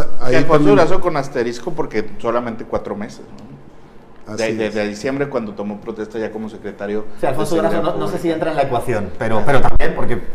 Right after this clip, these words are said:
Speaker 3: también
Speaker 2: Pasó por el Senado.
Speaker 1: A, a, a ver, ¿ustedes qué opinan de Alfonso Durazo? ¿Es mejor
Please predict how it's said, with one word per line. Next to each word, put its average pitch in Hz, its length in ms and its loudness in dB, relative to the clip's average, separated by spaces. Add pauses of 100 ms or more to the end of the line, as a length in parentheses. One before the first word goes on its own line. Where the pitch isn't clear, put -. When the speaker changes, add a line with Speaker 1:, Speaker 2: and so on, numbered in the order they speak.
(100)
Speaker 3:
también - 160 0
Speaker 2:
Pasó 107 400 2
por 110 140 2
el 113 100 -4
Senado. 202 280 0
Speaker 1:
A, - 40 2
a, 214 240 0
a - 20 2
ver, 254 300 4 (180)
¿ustedes 311 400 -2
qué - 140 -10
opinan 247 580 -4 (120)
de 160 260 -2
Alfonso 170 400 -4
Durazo? 160 520 -2 (1000)
¿Es 220 120 0
mejor 233 600 -2